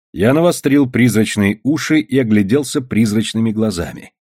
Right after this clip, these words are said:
Внутри вершины находилось несколько сот наших людей.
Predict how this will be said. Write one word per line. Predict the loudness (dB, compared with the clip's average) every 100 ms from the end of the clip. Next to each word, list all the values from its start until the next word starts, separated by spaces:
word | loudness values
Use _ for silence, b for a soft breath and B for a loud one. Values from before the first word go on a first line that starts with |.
| _ _ _ _ _
Внутри | -4 -2 0 2
вершины | 2 0 -2 0 2
находилось | 0 -2 0 0 0 0
несколько | -4 -2 -6 -4
сот | -4 -2 -4 -2
наших | -4 -6 -10
людей. | -8 -6 -6 -10 -18